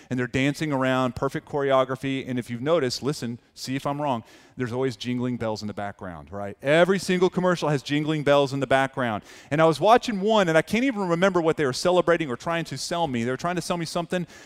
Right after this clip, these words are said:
and it was such a bad commercial, I don't even remember what it was. But I do remember that they were singing, all of them smiling, in their pajamas, dancing around, and singing about the same things,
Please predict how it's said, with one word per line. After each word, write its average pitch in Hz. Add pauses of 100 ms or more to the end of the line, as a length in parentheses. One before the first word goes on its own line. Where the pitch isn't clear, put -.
(120)
and 139
it 151
was 131
such -
a -
bad 165
commercial, 170
I 127
don't 160
even 160
remember 139
what 123
it 113
was. 107 (280)
But 165
I 160
do 202
remember 170
that 143
they 156
were 139
singing, 240
all 165
of 208
them 214
smiling, 220
in 190
their 233
pajamas, 196
dancing 202
around, 180
and 143
singing 214
about 143
the 135
same 196
things, 165